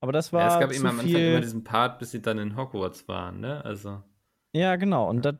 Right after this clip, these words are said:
Speaker 1: das hat mich irgendwie direkt liegen lassen. Da war ich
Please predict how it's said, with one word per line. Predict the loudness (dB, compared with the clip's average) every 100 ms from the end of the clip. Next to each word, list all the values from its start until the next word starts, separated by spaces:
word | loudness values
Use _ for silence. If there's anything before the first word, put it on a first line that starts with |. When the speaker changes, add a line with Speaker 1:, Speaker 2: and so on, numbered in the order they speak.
| -8
Speaker 1:
das | -4 -2
hat | 0
mich | 0 -2
irgendwie | 0 0 0 0
direkt | 0 0 -2 -4
liegen | -4 0 2
lassen. | 2 0 0 -2 -2
Da | -2 0
war | 2 0
ich | -4 -16